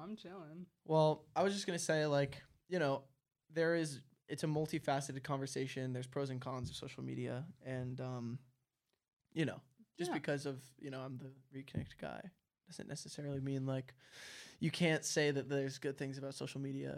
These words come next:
Speaker 2: or there's
Speaker 1: No,
Speaker 2: another
Speaker 1: yeah,
Speaker 2: side
Speaker 1: and
Speaker 2: to
Speaker 1: I
Speaker 2: it.
Speaker 1: think there definitely are some incredible things with social media. Like, not, like, it is a hindrance to, like, in real life communication, but there is so much positive communication that goes on the internet.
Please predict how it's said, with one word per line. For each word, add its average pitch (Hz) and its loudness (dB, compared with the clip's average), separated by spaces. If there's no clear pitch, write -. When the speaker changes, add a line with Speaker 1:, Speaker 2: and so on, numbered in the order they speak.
Speaker 2:
or 165 -10
there's 143 -6
Speaker 1:
No, 269 -2
Speaker 2:
another 311 0
Speaker 1:
yeah, 269 -2
Speaker 2:
side - -2
Speaker 1:
and - -4
Speaker 2:
to 185 -4
Speaker 1:
I - -2
Speaker 2:
it. 190 -4
Speaker 1:
think 262 -4
there 320 -2
definitely 202 -2
are 185 -4
some 175 -4
incredible 180 -2
things 165 -8
with 160 -12
social 165 -10
media. 156 -8
Like, 151 -12
not, 180 -6
like, 202 -6
it 196 -2
is 214 2
a 262 -2
hindrance 254 -4
to, 214 -6
like, 170 -6
in 190 2
real 180 0
life 156 -6
communication, 226 -4
but 190 -6
there 180 -4
is 185 -6
so 185 -4
much 180 -2
positive 185 -6
communication 202 -4
that 190 -4
goes 190 -6
on 196 -2
the 196 -2
internet. 202 -4